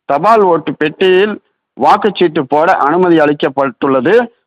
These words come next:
வாக்காளர் கண் பார்வையற்று அல்லது உடல் நலிவு காரணமாக வாக்களிக்க இயலாத நிலை இருந்தால்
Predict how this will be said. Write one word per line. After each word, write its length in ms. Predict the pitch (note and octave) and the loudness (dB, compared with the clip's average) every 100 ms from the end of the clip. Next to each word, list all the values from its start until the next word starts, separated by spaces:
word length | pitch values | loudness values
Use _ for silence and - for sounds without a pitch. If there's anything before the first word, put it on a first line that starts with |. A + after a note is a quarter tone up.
| - | -6
வாக்காளர் 720 | A#2+ F3+ A#3 A3 G#3 F#3+ D3 | 0 2 2 2 2 2 0
கண் 220 | C#3 E3+ | -2 -2
பார்வையற்று 600 | F3 F#3 F3+ E3 D3+ F3 | 2 2 2 0 0 -4
அல்லது 340 | - C#3+ C#3+ B2+ | -2 0 0 0
உடல் 260 | D#3 G#3 | 0 2
நலிவு 320 | G3 F3 E3+ | 2 2 0
காரணமாக 580 | C3 D3 C#3+ C#3+ C3+ C#3 | 2 0 0 0 0 0
வாக்களிக்க 540 | B2+ D3+ F3 F3 D#3 C#3+ | 0 0 0 -2 -2 0
இயலாத 380 | C#3+ C#3+ D#3+ | 2 2 2
நிலை 280 | D3+ C#3+ C#3+ | 0 0 2
இருந்தால் 440 | C#3 B2+ D3 E3 | 0 0 0 0